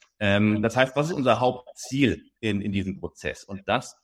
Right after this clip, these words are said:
ist für alle aufrichtig gesagt das bestmögliche Ergebnis. Das heißt, wir sind so fair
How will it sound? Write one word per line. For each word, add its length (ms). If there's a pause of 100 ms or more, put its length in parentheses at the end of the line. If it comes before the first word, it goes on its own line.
ist 340
für 200
alle 260
aufrichtig 440
gesagt 360
das 160
bestmögliche 640
Ergebnis. 600 (280)
Das 120
heißt, 240
wir 80
sind 180
so 140
fair 460